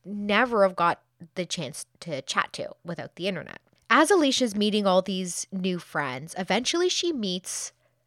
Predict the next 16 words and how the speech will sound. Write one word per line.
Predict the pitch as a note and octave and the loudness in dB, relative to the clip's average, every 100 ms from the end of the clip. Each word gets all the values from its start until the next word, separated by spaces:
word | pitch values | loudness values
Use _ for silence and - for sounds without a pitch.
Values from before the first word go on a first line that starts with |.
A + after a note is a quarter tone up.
| _ F3+ | _ -10
a | |
predator | - - - - G2 - _ _ _ _ _ _ _ _ | -8 -12 -14 -18 -18 -20 _ _ _ _ _ _ _ _
posing | - F3+ F#3+ G3+ G3+ G3+ | -6 -4 -4 -8 -8 -10
as | G3+ G3+ - | -12 -14 -12
a | F#3 | -8
child. | - C#3 C#3 A2+ E2 D#2+ - - - | -6 -6 -8 -10 -14 -18 -20 -16 2
This | D4+ - | 4 4
predator | - C4 A#3+ B3 | 6 6 8 8
is | A#3+ A3 | 8 4
thirty-eight-year-old | - C4+ F#4+ - - F#3 G3 F#3+ F3+ F3 F3 E3+ | 6 8 8 4 2 2 0 2 4 6 4 2
Scott | - - - F3+ A#3 - - | -8 -8 0 2 2 0 -10
Tyree, | - - D#3 D#3+ C#3+ C#3 | -10 -4 -2 -2 -4 -4
a | E3+ | -6
man | E3 D#3 E3 G3+ | -6 -4 -2 -4
from | - A#3+ A3+ | -2 -4 -2
Virginia. | F#3+ F3+ - D3+ D#3 B2+ D2+ | -4 -4 -6 -6 -6 -8 -8